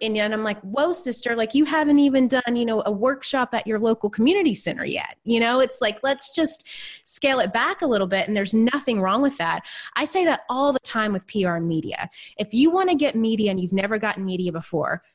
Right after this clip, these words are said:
stop pitching Good Morning America right out the gate. Go to your local T V station, go to your local newspaper, go, go local,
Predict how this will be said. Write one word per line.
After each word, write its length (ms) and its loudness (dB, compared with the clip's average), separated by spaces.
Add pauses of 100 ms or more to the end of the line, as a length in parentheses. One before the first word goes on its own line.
stop 440 -2
pitching 380 0
Good 160 2
Morning 340 0
America 480 -2
right 160 -2
out 160 -6
the 80 -12
gate. 260 -8 (320)
Go 160 2
to 60 0
your 200 0
local 400 0
T 220 0
V 100 2
station, 540 -2
go 160 -2
to 60 2
your 180 2
local 420 2
newspaper, 680 2
go, 180 2
go 600 0
local, 880 -4